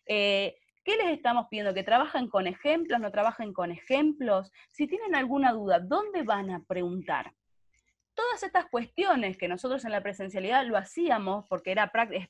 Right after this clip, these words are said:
parte de nuestra práctica, en la virtualidad lo tenemos que explicitar. Y en ese sentido, digamos, la, la, a ver, el desafío que nos queda es pensar en cómo reconstruir el diseño de consignas para que efectivamente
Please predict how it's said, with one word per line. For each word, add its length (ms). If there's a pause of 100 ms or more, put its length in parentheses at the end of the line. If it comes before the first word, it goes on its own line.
parte 260
de 80
nuestra 320
práctica, 640 (260)
en 160
la 100
virtualidad 460
lo 120
tenemos 260
que 80
explicitar. 800 (420)
Y 80
en 80
ese 160
sentido, 720
digamos, 380
la, 180
la, 480
a 180
ver, 120
el 100
desafío 600
que 100
nos 240
queda 540 (320)
es 260
pensar 600
en 180
cómo 320
reconstruir 840 (100)
el 80
diseño 420
de 100
consignas 720
para 200
que 80
efectivamente 920